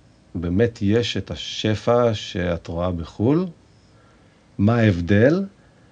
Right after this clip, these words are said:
ולאן היית לוקחת את העיצוב הישראלי?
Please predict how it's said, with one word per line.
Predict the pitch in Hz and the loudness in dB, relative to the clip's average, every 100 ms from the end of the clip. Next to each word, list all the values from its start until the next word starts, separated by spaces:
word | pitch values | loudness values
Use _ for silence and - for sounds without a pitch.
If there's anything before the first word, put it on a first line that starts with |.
| _ _ _ _ _ _ _ _ 95 | _ _ _ _ _ _ _ _ -10
ולאן | 87 87 90 98 104 104 104 104 104 104 101 101 120 147 | -8 -4 2 4 6 6 6 6 6 4 4 4 8 10
היית | 147 139 | 8 8
לוקחת | 123 156 165 127 | 6 8 8 4
את | 110 | 2
העיצוב | 101 101 131 120 | 2 4 4 6
הישראלי? | 120 - - 95 98 110 | 4 2 -2 2 6 6